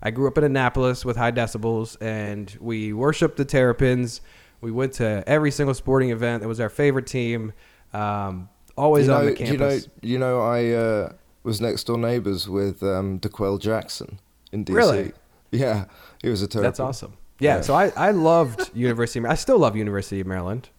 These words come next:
Speaker 1: Um, but this really sucked. So D J Durkin, he's definitely, the motherfucker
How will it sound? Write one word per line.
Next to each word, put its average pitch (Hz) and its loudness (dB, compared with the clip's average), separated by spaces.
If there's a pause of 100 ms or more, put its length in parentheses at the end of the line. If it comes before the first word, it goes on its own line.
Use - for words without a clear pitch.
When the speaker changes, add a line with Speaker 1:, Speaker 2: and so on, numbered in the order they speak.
(140)
Speaker 1:
Um, 92 -6
but 120 -2
this 214 2
really 151 4
sucked. - -2
So 120 -4
D 170 -4
J 180 2
Durkin, 123 -2
he's 147 -6
definitely, 156 -2
the 135 -2
motherfucker 131 0